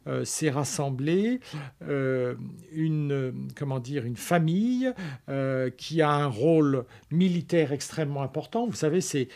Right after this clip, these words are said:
dans le nord de l'Italie, c'est le, euh, le règne des condottieri. Et, et donc, ce sont des, des principautés qui, euh, sont fondées sur l'existence d'armées, euh, que leurs chefs mettent à disposition des uns ou des autres. Alors,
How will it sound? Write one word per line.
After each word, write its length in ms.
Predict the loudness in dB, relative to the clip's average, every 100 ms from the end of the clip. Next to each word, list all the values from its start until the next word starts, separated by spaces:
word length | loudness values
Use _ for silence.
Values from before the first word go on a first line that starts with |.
| -12
dans 120 | -4
le 100 | -2
nord 300 | 4 6 6
de 80 | 4
l'Italie, 500 | -2 0 0 0 -2
c'est 220 | -2 -4
le, 200 | -2 -2 -6 -18 -12 -6
euh, 140 | -2
le 160 | 0 2
règne 260 | 2 2
des 120 | 0
condottieri. 920 | -2 -2 0 -2 0 2 2 2 -2 -2 -8 -20 -6
Et, 280 | -2 -2 2
et 40 |
donc, 260 | 4 4 4
ce 160 | -4 -6
sont 200 | -4 -2
des, 220 | 0 -2
des 220 | -4 -8
principautés 960 | 0 4 4 4 -2 -2 -2 -2 -2 -4
qui, 340 | -6 0 2
euh, 120 | 2
sont 200 | 0 -4
fondées 520 | -4 -4 0 2 2
sur 260 | 0 0 0
l'existence 640 | 0 -2 -6 -4 -2 -2 2
d'armées, 640 | 2 2 0 2 2 0 -10 -18 -6
euh, 220 | 0 2 2
que 380 | 4 8 8 6 2 -20 -4
leurs 260 | 0 2 4
chefs 520 | 4 4 2 0 -2
mettent 280 | 4 4 4
à 80 | 2
disposition 840 | 0 -4 -4 -4 -6 -2 0 0
des 260 | 0 0 2
uns 100 | 2
ou 140 | 2
des 240 | -2 -2 0
autres. 320 | 0 0 -6
Alors, 240 | -2 -4